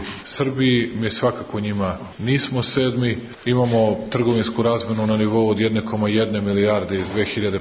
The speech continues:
petnaeste, u dve hiljade šesnaestoj je ta razmena nešto viša, naš izvoz u Mađarsku je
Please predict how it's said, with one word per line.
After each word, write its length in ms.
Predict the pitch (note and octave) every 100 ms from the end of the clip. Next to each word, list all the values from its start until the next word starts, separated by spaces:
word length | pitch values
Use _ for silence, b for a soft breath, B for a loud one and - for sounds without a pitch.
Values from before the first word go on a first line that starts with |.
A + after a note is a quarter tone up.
| -
petnaeste, 560 | A#2 - A#2+ - -
u 20 | G#2+
dve 160 | G#2+
hiljade 320 | G2+ A2 G2+
šesnaestoj 640 | G2 A2+ G2+ A2 G2 - G2+
je 80 | G2
ta 240 | G#2+ G2+ - B
razmena 480 | A2 A2+ G2+ G#2 G2+
nešto 340 | G#2 G2+ - G2
viša, 360 | A2+ G#2+ G#2
naš 320 | G2+ G#2 -
izvoz 360 | A#2 A#2 G2+ F#2+
u 140 | G2 G2
Mađarsku 460 | G2+ G#2 - -
je 180 | G2